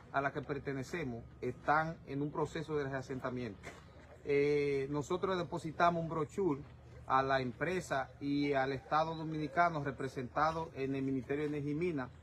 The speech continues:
con su asiento en La Laguna, con los puntos que nosotros exigimos para que el reasentamiento sea un hecho, pero basado en el cumplimiento del manual de reasentamiento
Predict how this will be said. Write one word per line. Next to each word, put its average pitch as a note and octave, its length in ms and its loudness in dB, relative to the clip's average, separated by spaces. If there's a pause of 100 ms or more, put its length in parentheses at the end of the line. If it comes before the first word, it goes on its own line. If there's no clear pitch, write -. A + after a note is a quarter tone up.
(400)
con C3 240 0
su C#3+ 120 -2
asiento D3+ 520 -2
en D3 100 0
La C#3+ 100 2
Laguna, C#3+ 500 -2 (480)
con D3+ 380 0 (120)
los D#3 260 2
puntos F3 480 2
que C#3+ 80 2
nosotros F3 460 2
exigimos E3 560 -2
para C#3+ 300 2
que C#3+ 400 0
el D3 380 0 (200)
reasentamiento D3+ 960 -2 (320)
sea F3 380 4
un E3+ 180 2
hecho, E3 320 -4 (360)
pero G3 280 6
basado F3+ 500 6
en G3+ 80 2
el F3+ 100 0
cumplimiento F3+ 640 0
del F3 140 0
manual D#3+ 540 2 (200)
de D#3+ 120 0
reasentamiento D#3 880 -2